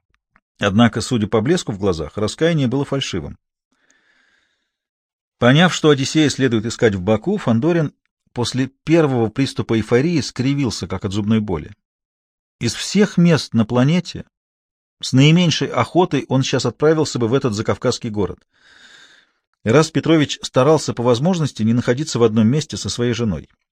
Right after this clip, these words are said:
Иногда даже специально придумывал необязательные поездки,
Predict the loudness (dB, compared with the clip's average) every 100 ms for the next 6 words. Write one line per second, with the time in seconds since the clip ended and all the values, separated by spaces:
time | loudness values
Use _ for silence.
0 | _ _ _ _ _ _ _ _ 0 4
1 | 4 4 4 4 2 0 -6 0 2 4
2 | 4 2 0 2 2 4 4 4 4 2
3 | 2 0 0 -2 -2 -2 -2 -4 -4 -6